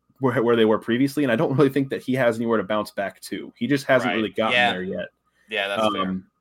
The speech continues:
Speaker 1: he hasn't gotten there yet. And I think this is a year where he really, it's a make or break season for him. I know they don't wanna, you know, put that on him and say it really is, say it is publicly, but I think it is for him. It's, it's year three.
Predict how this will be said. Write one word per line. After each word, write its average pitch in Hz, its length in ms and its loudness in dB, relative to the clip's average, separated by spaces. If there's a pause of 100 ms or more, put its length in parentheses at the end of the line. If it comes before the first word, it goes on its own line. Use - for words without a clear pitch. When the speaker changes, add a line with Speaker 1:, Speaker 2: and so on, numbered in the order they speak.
(260)
Speaker 1:
he 127 80 0
hasn't 131 220 4
gotten 123 260 4
there 104 160 0
yet. 104 180 0
And 101 120 -4
I 101 60 -4
think 113 200 -4
this 113 260 -2
is 104 140 -6
a 107 40 -4
year 104 240 0
where 101 180 0
he 110 240 -2
really, 107 400 2
it's 98 120 -8
a 110 60 -4
make 107 200 -2
or 101 60 -6
break 98 260 -6
season 107 380 -2
for 95 300 -6
him. 95 80 -6
I 101 60 -4
know 101 180 -4
they 98 100 -4
don't 98 160 -6
wanna, 92 320 -8 (380)
you 95 100 -10
know, 92 140 -10
put - 220 2
that 120 200 8
on 117 180 6
him 117 120 0
and 104 120 -4
say 107 220 0
it - 80 -2
really 101 300 -2
is, 98 160 -6
say 101 160 -4
it 95 60 -6
is 92 100 -8
publicly, 104 500 -2
but 95 140 -4
I 95 80 -2
think 127 280 0
it 101 80 -2
is 101 220 -2
for 98 200 -6
him. 98 180 -6
It's, - 160 -12
it's 101 160 -12
year 113 200 2
three. 98 520 -6